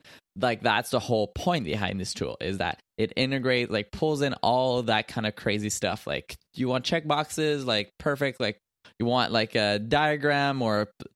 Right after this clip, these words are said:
chart or a table with all your stuff, and you can do calculations, you can do all sorts of things. So it's super powerful. Um, the one problem for me that I have,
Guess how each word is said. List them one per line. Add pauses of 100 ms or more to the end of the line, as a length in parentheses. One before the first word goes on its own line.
chart
or
a
table
with
all (240)
your
stuff,
and
you
can
do
calculations,
you
can
do
all
sorts
of
things. (340)
So
it's
super
powerful. (500)
Um, (1040)
the
one
problem
for
me
that
I
have,